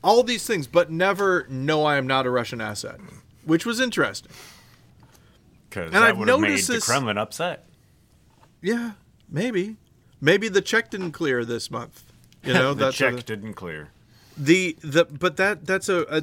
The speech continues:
Speaker 1: it's an interesting thing that I've noticed, Ben, in my professional career of dealing with business people.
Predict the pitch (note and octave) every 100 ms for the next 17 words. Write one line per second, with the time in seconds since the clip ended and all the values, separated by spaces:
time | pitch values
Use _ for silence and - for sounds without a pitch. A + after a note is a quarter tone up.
0 | - D#3 - E3 G#3 A3 F#3 F3 - D#3+
1 | C3+ B2 A#2+ A#2+ C3 C3+ C3+ A#2+ - C3
2 | C3 B2+ C3 _ _ _ _ _ _ -
3 | D3 D3+ D3+ C#3+ C#3 C3+ D3 - C#3 A#2+
4 | C#3 D3+ D#3 D#3 D#3 B2+ A2+ C3 C#3+ C#3
5 | C3+ B2+ - A#2+ C#3+ C#3 C#3+ - - D3+
6 | D#3+ D#3+ F#3